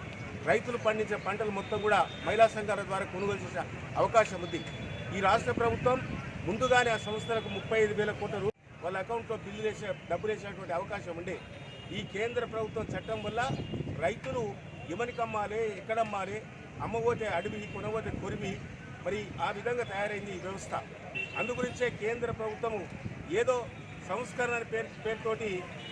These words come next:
ఈరోజు రిఫార్మ్స్ తీసుకొస్తామని చెప్పి నరేంద్ర మోడీ గారు భారతదేశానికి అన్నదాత అయినటువంటి రైతులను నడ్డి పెట్టడానికి ప్రయత్నం చేస్తున్నాడు. ఆ విధంగా రైతులను పూర్తిగా ఈరోజు నష్టపడేదానికి ప్రయత్నం చేస్తున్నాడు.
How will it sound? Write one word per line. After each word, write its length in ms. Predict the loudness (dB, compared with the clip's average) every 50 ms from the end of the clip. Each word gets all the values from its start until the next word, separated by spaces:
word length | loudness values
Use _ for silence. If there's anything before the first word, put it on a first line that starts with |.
| -6 -2
ఈరోజు 220 | 0 2 2 2 0
రిఫార్మ్స్ 400 | -4 -4 0 0 0 0 -2 -4
తీసుకొస్తామని 540 | -8 -6 -6 -6 -6 -4 -4 -4 -4 -4 -4
చెప్పి 240 | -6 -4 -4 -2 -2 -2 -4 -4 -8 -8 -8 -8 -8 -4 0
నరేంద్ర 320 | 0 0 2 2 0 -2 0 0
మోడీ 180 | -2 -2 -2 -2 -2
గారు 200 | -2 -2 -2 -2 -4 -6 -8 -10 -10 -10 -10 -10 -8 -2
భారతదేశానికి 720 | 0 2 2 2 0 0 0 0 0 0 0 0 0 -2 -4 -4
అన్నదాత 340 | -4 -2 -2 -2 -2 -2 -4 -6
అయినటువంటి 380 | -8 -8 -6 -4 -4 -2 -2 -2 0 0
రైతులను 400 | 0 0 0 0 -2 -2 -2 0 0
నడ్డి 200 | 0 2 0 0
పెట్టడానికి 400 | 0 -2 -4 -6 -6 -4 -4 -4 -2 -2
ప్రయత్నం 280 | -4 -4 -4 -4 -6 -6
చేస్తున్నాడు. 400 | -6 -6 -6 -4 -4 -2 -4 -4 -6 -8 -12 -12 -10 -10 -10 -8 -4 -2 -2
ఆ 40 | -2 0
విధంగా 260 | 0 -2 -2 0 0 -2 0 -2
రైతులను 380 | -2 -2 -2 -2 -2 -2 -4 -4 -6
పూర్తిగా 420 | -6 -6 -4 -4 0 2 2 2 2 0 -6 -10 -10 -10 -10 -10 -12 -10 -2 2
ఈరోజు 260 | 2 2 4 2 0 -2 -2 -6 -8 -8 -6 -6
నష్టపడేదానికి 580 | -6 -4 -2 -2 0 0 0 0 0 -2 -4 -6
ప్రయత్నం 240 | -6 -4 -6 -6 -8
చేస్తున్నాడు. 280 | -6 -6 -8 -6 -2